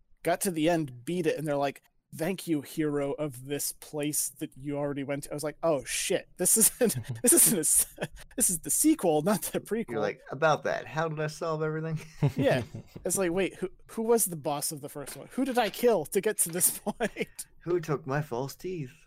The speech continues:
Speaker 1: So I, I wanna run through and beat the normal actual game at some point, but then I started watching a Let's Play of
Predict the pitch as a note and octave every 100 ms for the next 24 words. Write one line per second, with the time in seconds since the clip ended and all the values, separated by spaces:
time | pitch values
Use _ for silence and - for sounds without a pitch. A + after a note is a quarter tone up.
0 | - - - D#3+ C#3+ C#3 - D#3+ D#3 -
1 | D#3 D#3 D3+ E3 F#3 F3 D#3 D#3 D3+ -
2 | D3 D3 C#3+ C#3+ C#3+ C#3+ _ C3+ B2+ C3
3 | C3 B2+ B2 - - _ _ - C#3+ C#3+
4 | - D#3+ _ _ - - - C3+ B2+ C3+
5 | C#3 C3+ B2+ A#2+ - - C3 - - C3+
6 | C3 C3 B2 B2+ - C#3+ C3+ C#3 C3 G3+
7 | C#3 - C3 B2+ B2+ - - - - -
8 | F3 D#3+ D3+ F3 D3+ C3+ C#3 - - F3
9 | E3+ F#3 F#3+ - _ C#3 C3 B2+